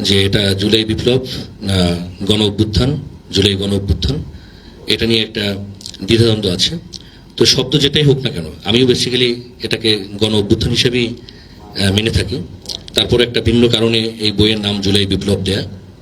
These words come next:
এই বইটি প্রকাশের মূল উদ্দেশ্যটাই হলো, আমরা যখন দেখতে পেলাম যে কিছু মানুষ এই আন্দোলনের ক্রেডিট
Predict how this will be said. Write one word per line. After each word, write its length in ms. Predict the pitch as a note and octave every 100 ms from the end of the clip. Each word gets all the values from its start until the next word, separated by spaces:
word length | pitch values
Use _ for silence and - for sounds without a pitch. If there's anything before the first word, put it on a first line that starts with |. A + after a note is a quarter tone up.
| - - - - - - - - - - - - - - - -
এই 160 | C#3+
বইটি 300 | C#3+ D3+ D3
প্রকাশের 600 | D#3 C#3 D3 - D#3+ D3
মূল 260 | A#2+ B2+ C3+
উদ্দেশ্যটাই 560 | A#2+ A#2 B2 - D3+
হলো, 360 | D3 G#2 F#2+ F3 - - - - - - -
আমরা 240 | G#2+ A#2
যখন 520 | B2 A#2+ - C3 B2+ - - - - - - - - -
দেখতে 260 | A2 - C3+
পেলাম 380 | F2 E2+ - - - - - - - - -
যে 260 | F#2 F#2+ F2+ - - - - - - - - -
কিছু 220 | - D#3+
মানুষ 520 | A#2 B2 A2 - - - - - - - - - - -
এই 120 | C3+
আন্দোলনের 520 | B2 B2+ C#3 D3+ D3+
ক্রেডিট 380 | D3 C#3 C3+ D3